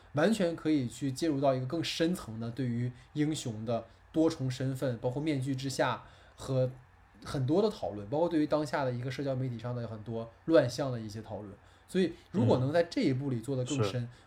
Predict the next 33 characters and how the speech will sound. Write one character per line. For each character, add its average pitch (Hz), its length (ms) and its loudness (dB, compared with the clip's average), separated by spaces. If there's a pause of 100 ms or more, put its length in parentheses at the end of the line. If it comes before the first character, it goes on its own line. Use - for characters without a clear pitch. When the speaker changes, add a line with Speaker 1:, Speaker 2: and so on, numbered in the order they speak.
Speaker 1:
我 123 120 -4
觉 113 140 -4
得 131 80 -2
会 131 160 -4
很 120 140 -8
好。 98 180 -10
但 170 140 4
是 180 240 2 (1040)
又， 185 140 0
又 240 160 2
一 160 80 4
来 131 120 4
讲， 127 200 -2
其 139 160 -8
实 170 180 -6
所 135 180 -6
谓 131 80 -2
多 147 140 2
元 160 140 2
宇 151 100 -2
宙 139 140 0
嘛， 113 120 -4
因 131 140 -4
为 156 80 -2
当 151 100 0
时 151 100 -4
不 139 100 -6
就 151 80 0
有 131 100 -2
传 107 320 -6
说， 127 220 0
可 127 160 -8
能 107 200 -8